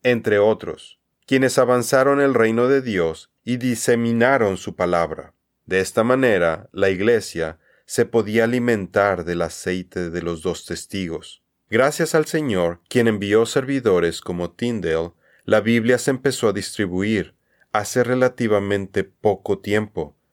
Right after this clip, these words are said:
menos de quinientos años, pese a todos los esfuerzos del espíritu de anticristo por detenerla y corromperla. La gran ciudad de Sodoma y Egipto.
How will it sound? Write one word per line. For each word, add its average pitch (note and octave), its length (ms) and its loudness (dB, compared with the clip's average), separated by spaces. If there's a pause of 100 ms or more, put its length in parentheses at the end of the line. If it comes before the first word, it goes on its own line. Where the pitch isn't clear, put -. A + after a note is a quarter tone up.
(200)
menos A#2 440 2
de A#2 100 0
quinientos F#2+ 540 -2
años, F#2 520 -4 (400)
pese A#2+ 280 0
a G#2 80 0
todos B2+ 340 2
los C#3 180 0
esfuerzos G2 560 -2
del F#2+ 140 0
espíritu G2+ 640 -6
de F2+ 100 0
anticristo E2+ 800 -8 (120)
por A2 160 2
detenerla G2 880 0
y A#2 80 -6
corromperla. F#2 920 -2 (1120)
La A2 200 2
gran A#2+ 220 4
ciudad A2 460 2
de G#2+ 160 0
Sodoma F#2+ 540 0
y F#2 80 -4
Egipto. - 580 -10